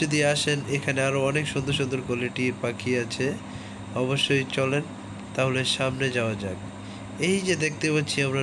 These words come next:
নতুন নতুন প্রজাতির, নতুন নতুন কালারের পাখি। তো এইখানে রয়েছে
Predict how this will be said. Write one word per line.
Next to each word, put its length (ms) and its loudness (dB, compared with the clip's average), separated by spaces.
নতুন 240 -2
নতুন 240 0
প্রজাতির, 540 0
নতুন 280 -2
নতুন 200 -2
কালারের 500 2
পাখি। 340 0
তো 60 -6
এইখানে 340 2
রয়েছে 440 4